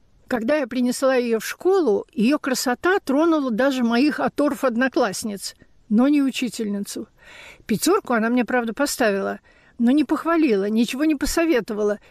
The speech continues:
и сразу перешла к новому материалу. Цветущая ветка простояла на её столе до конца урока упрёком.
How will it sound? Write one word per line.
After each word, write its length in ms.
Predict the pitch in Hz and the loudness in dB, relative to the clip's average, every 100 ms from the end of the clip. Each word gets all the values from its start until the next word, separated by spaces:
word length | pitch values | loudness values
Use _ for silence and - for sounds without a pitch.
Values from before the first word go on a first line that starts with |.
| - | -6
и 80 | |
сразу 460 | 254 254 262 262 247 | -2 0 0 0 -2
перешла 440 | 226 214 - 247 320 | -2 -4 -2 -2 0
к 100 | - | 0
новому 320 | 220 226 214 | 2 2 2
материалу. 640 | 208 - 214 196 - - - _ _ _ | 0 -2 -2 -2 -4 -10 -14 _ _ _
Цветущая 640 | - 226 226 302 - 247 220 | -4 -2 2 0 0 0 0
ветка 300 | 302 - 262 | 0 -4 -6
простояла 580 | 208 - 220 247 262 | -6 -2 0 2 2
на 100 | 240 | 0
её 240 | 226 226 226 | -2 0 -2
столе 380 | - 233 233 277 | -2 -2 -2 -2
до 100 | 220 | -2
конца 400 | 220 202 - 240 | -2 -2 -2 0
урока 460 | 233 202 185 180 | 2 0 -2 -10
упрёком. 680 | - 214 240 214 - 175 190 | -8 -8 -4 -4 -6 -10 -12